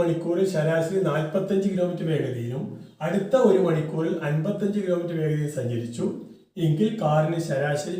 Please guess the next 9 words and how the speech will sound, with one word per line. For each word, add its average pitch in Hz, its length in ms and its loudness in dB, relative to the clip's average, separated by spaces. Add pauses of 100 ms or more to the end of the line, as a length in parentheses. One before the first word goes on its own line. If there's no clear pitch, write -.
വേഗത 135 300 -2 (180)
എന്താണ്? 131 340 -4 (1700)
ഇവിടെ 269 200 2
ഈ - 140 -2
ചോദ്യത്തിന് 214 420 6
പ്രത്യേകത 185 300 -2
എന്ന് 170 120 -2
വെച്ച് 127 160 -4
കഴിഞ്ഞാൽ 127 280 -6